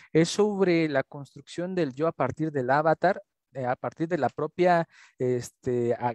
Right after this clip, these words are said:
acobijo o abrigo de lo oculto, de, de lo privado, ¿no? Esto de la Legión Hulk, yo fui de la, de seguidor de la grasa por mucho tiempo, ¿no? Entonces, y yo aporté con mis momos recién horneados,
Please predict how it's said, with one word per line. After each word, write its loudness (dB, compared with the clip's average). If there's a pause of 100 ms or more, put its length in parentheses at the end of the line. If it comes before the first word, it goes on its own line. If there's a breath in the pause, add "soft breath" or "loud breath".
acobijo -4
o 4
abrigo -2
de -4
lo -6
oculto, -2
de, -4
de -10
lo -10
privado, 2 (440 soft breath)
¿no? -4
Esto 0
de -4
la -4
Legión -8
Hulk, 2 (320 loud breath)
yo -4
fui 0
de 2
la, -6
de -4
seguidor -2
de 0
la -4
grasa 0
por -14
mucho -16
tiempo, -6 (360 soft breath)
¿no? 0
Entonces, -2
y -6
yo 4
aporté 2
con -6
mis -12
momos -8
recién -6
horneados, -4